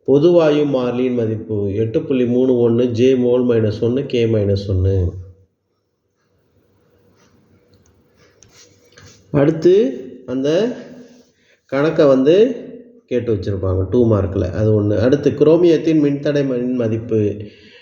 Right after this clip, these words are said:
பன்னெண்டு புள்ளி ஒம்பது into பத்தின் அடுக்கு மைனஸ் எட்டு. அதிக மின்தடை எண் கொண்ட ஒரு கடத்தி நிக்ரோம் ஒண்ணு புள்ளி, அதனுடைய மதிப்பு ஒண்ணு புள்ளி அஞ்சு into பத்தின் அடுக்கு மைனஸ் ஆறு ஓம் மீட்டர். ஒரு குதிரை திறன் என்பது எழுநூத்தி நாப்பத்தாறு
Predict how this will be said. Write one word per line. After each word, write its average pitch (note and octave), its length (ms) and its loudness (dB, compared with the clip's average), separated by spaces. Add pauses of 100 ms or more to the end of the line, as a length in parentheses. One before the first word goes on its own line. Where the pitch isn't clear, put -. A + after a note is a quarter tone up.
(180)
பன்னெண்டு D3+ 360 2
புள்ளி C3+ 180 0
ஒம்பது B2 420 2
into A#2 180 -6
பத்தின் B2+ 340 0
அடுக்கு A#2 340 -2
மைனஸ் G#2+ 320 0
எட்டு. F#2 500 -4 (480)
அதிக D#3+ 360 2
மின்தடை D3 500 2
எண் C3+ 180 -2
கொண்ட B2+ 300 0
ஒரு A#2+ 200 0
கடத்தி B2 800 -2
நிக்ரோம் C3 460 0
ஒண்ணு C#3 320 2
புள்ளி, C3 160 0
அதனுடைய A#2 380 2
மதிப்பு C3 440 2
ஒண்ணு C3 180 0
புள்ளி C3 180 -2
அஞ்சு A#2 240 0
into A#2+ 420 0
பத்தின் B2+ 340 0
அடுக்கு A#2+ 380 0
மைனஸ் A#2+ 360 0
ஆறு A#2 360 2
ஓம் C3+ 500 0
மீட்டர். A2 880 -2 (420)
ஒரு C#3+ 220 2
குதிரை D#3 340 4
திறன் D3 300 0
என்பது B2 340 0
எழுநூத்தி B2+ 400 -2
நாப்பத்தாறு A#2 1000 0